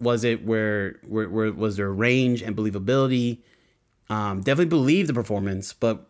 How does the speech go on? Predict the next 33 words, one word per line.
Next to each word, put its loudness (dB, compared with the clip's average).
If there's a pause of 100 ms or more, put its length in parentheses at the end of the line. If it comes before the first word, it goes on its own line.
(120)
there 0
wasn't 2
much -4
range. -8 (240)
There 2
wasn't 4
much 2
for -2
Frances -2
McDormand -4
to -8
do 0
in 0
that -4
film. -10 (1040)
And 0 (520)
since 0
she's 2
also, 2 (100)
she 2
also 4
has 2
won -2
an -2
Oscar -6
beforehand, -6 (340)
and 0
there 2
were 0
other 2
great 0
performances, -4 (540)
um, -4